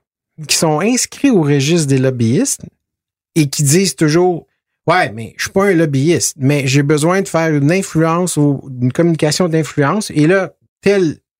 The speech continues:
institution m'a dit que je devais m'inscrire au registre des lobbyistes.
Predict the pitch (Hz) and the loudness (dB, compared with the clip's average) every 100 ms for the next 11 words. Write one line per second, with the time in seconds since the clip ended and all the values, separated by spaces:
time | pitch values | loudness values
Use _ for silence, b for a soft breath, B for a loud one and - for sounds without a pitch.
0 | - 160 160 - - - - 202 208 147 | -4 -2 -2 -6 -10 -4 0 2 2 2
1 | 135 151 196 160 135 156 151 185 170 175 | 0 -2 0 0 0 0 2 0 0 -2
2 | - 196 175 151 147 151 143 139 139 127 | -2 0 2 2 2 0 0 2 0 0
3 | 117 98 | -2 -2